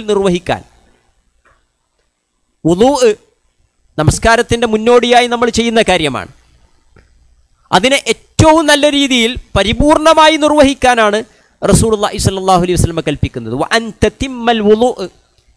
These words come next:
വുളുവിനെ സംബന്ധിച്ച് പ്രവാചകൻ സല്ലല്ലാഹു അലൈഹി വസല്ലമ പറഞ്ഞപ്പോൾ പറഞ്ഞത്, "നിങ്ങൾ വുളുവിനെ പൂർത്തിയാക്കി ചെയ്യുക" എന്നാണ്. വുളു ചെയ്യുക എന്നല്ല പറഞ്ഞത്, പൂർത്തിയാക്കി ചെയ്യുക എന്ന് പറഞ്ഞാൽ, ഞാൻ എങ്ങനെയാണോ അത് നിർവഹിച്ച്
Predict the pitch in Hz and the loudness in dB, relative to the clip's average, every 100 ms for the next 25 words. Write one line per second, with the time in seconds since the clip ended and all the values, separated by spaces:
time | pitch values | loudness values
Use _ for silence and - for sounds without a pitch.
0 | _ _ _ _ - 160 208 214 226 214 | _ _ _ _ -4 0 0 0 -2 -2
1 | 220 214 220 226 233 185 202 214 214 208 | -4 -4 -2 0 0 -2 -2 -2 -4 -4
2 | 202 208 202 208 208 208 208 196 208 208 | -4 -2 -2 -4 -8 -6 -6 -8 -8 -6
3 | 214 208 208 208 - - 226 247 226 233 | -6 -4 -4 -4 -12 -6 -2 0 -2 -4
4 | 269 269 254 262 - _ _ _ - 277 | -2 0 0 0 -6 _ _ _ -4 -2
5 | 311 - 294 311 294 285 - 247 220 202 | -2 -4 0 2 2 -2 -2 -2 -2 -2
6 | - 160 139 110 95 - _ _ _ 160 | -4 -6 -8 -8 -12 -20 _ _ _ -4
7 | 170 220 202 202 202 185 156 131 107 101 | -2 -2 -2 -2 -2 -2 -4 -6 -8 -12
8 | - _ _ _ _ _ _ 156 196 - | -16 _ _ _ _ _ _ -8 -6 -6
9 | 202 196 - - 123 110 92 - 185 214 | -2 -2 -4 -8 -8 -8 -10 -6 -4 -2
10 | 220 220 254 - _ _ _ _ _ - | 0 0 0 -4 _ _ _ _ _ -2
11 | 185 233 277 269 294 294 277 285 294 - | 0 2 2 2 2 4 2 2 0 -2
12 | 240 262 254 262 247 254 | -4 -2 -2 0 0 -4